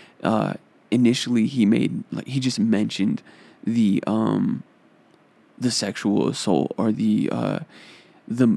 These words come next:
the altercation that took place. Um, and then, but he, he was very vague about the details or whatnot, you know? And then going forward, I think a week or two weeks later, he gave specifics and,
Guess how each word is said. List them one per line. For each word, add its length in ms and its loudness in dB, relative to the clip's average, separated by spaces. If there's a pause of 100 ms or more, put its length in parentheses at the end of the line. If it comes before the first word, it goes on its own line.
(140)
the 340 0
altercation 760 0
that 160 -2
took 220 -4
place. 380 -4 (520)
Um, 520 2 (1120)
and 280 2
then, 420 4
but 300 0
he, 240 2
he 100 0
was 180 2
very 300 2
vague 380 2
about 240 -2
the 80 0
details 580 -2
or 80 0
whatnot, 480 -4
you 140 0
know? 160 0 (420)
And 220 2
then 500 0
going 300 2
forward, 560 2
I 100 -6
think 380 -2
a 60 -2
week 520 0
or 160 0
two 220 2
weeks 300 2
later, 500 0 (360)
he 180 2
gave 280 0
specifics 960 -2
and, 440 -2